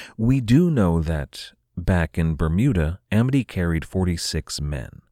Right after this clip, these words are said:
Later on in this story, they're going to have sixty with them.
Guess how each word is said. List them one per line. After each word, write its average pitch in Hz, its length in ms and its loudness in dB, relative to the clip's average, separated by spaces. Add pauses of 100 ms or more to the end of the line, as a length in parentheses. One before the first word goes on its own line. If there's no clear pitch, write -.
(840)
Later 82 360 -2
on 98 220 2
in 87 140 2
this 123 160 2
story, 82 360 -2
they're 95 200 0
going 80 340 0
to 82 120 -4
have 73 240 -6
sixty - 640 -6
with 67 320 -12
them. - 320 -14